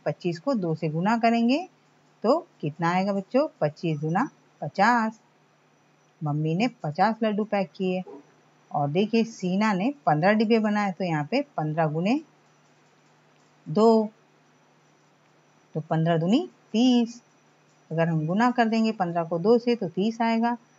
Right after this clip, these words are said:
और सोहेब ने कितने किए हैं? बीस डिब्बे। उसको हमें दो से गुना कर देना है, तो बीस दूनी चालीस। सोहेब ने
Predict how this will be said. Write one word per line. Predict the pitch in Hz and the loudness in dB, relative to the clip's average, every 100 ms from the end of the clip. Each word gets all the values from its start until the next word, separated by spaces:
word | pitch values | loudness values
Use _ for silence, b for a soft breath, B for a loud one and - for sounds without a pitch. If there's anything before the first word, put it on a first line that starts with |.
| _ - | _ -4
और | 175 | -4
सोहेब | - 226 254 254 | 2 6 6 6
ने | 262 | 4
कितने | 254 247 262 | 2 0 0
किए | 247 262 | 2 2
हैं? | 262 320 247 160 | 2 2 0 0
बीस | 202 226 196 | 2 2 2
डिब्बे। | 220 196 220 214 - _ _ _ _ _ _ _ _ 165 | 0 0 -2 -2 -8 _ _ _ _ _ _ _ _ -10
उसको | 151 180 | -6 -4
हमें | 165 180 302 220 | -2 0 -2 -4
दो | 156 160 | -2 -2
से | 165 | -2
गुना | 147 165 214 233 | -4 0 2 4
कर | 233 | 2
देना | 226 226 220 | 4 2 2
है, | 220 262 - _ 170 | 2 0 -4 _ -2
तो | 214 359 - | -2 -2 -8
बीस | 156 165 165 151 | -6 -2 0 0
दूनी | 185 311 330 _ | 0 0 -2 _
चालीस। | - 185 220 233 226 - _ _ _ _ _ _ _ _ _ _ _ _ | 2 4 4 2 0 -8 _ _ _ _ _ _ _ _ _ _ _ _
सोहेब | - - 156 160 165 | -20 -2 2 2 2
ने | 202 311 | 2 0